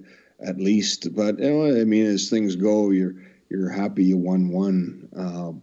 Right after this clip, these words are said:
but yeah, watching those games, it's pretty funny 'cause I, I'm watching. You know, I, I, obviously I'm very critical of myself. I'm watching, I go, "Why'd you do that? You know, why weren't you,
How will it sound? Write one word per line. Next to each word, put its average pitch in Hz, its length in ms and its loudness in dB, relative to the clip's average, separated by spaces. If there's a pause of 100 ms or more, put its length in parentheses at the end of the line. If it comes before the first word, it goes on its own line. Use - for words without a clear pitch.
(100)
but 90 220 -6 (300)
yeah, 120 140 2
watching 135 420 2
those 120 260 2
games, 98 360 -4
it's 95 140 -6
pretty 98 280 -4
funny 92 380 -6
'cause 87 380 -10 (600)
I, - 120 -10 (100)
I'm 135 100 4
watching. 123 380 0
You 101 60 -8
know, 92 80 -8
I, 87 380 -10
I, 85 60 -10 (440)
obviously - 320 -8
I'm - 80 -10
very 87 180 -4
critical 95 480 -2
of 87 80 -6
myself. 101 580 -2
I'm 92 80 -10
watching, 92 260 -6
I 90 120 -8
go, - 80 -18 (140)
"Why'd 120 280 -2
you 127 60 0
do 107 200 -4
that? 92 360 -10
You 95 80 -12
know, 95 140 -8
why 117 180 -2
weren't 247 280 4 (180)
you, - 60 -10